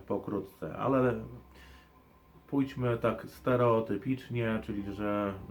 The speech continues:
żona przyjmuje nazwisko męża, ale miejmy też, y, na uwadze, że mąż przyjął na przykład nazwisko żony,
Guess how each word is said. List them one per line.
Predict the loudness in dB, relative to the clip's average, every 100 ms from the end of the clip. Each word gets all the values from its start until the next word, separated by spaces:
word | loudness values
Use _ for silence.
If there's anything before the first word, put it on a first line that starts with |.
| -8
żona | -2 0 0
przyjmuje | -4 -4 -4 -2 -2
nazwisko | -2 -4 -4 -6 -4 -2
męża, | 0 0 0 -2 0 2 2 -2 -14 -20 -20 -6
ale | 2 6 6 6
miejmy | 4 2 2 0
też, | 4 2 2 -6 -6
y, | -2 0 2 2 2
na | 2
uwadze, | 4 4 4 4 4 0 0
że | -2
mąż | 0 0 0 -4
przyjął | 0 4 4
na | 2
przykład | -2 -6 -4 -2
nazwisko | -2 -2 -6 -6 -6 -4
żony, | -2 -2 -2 -2 -4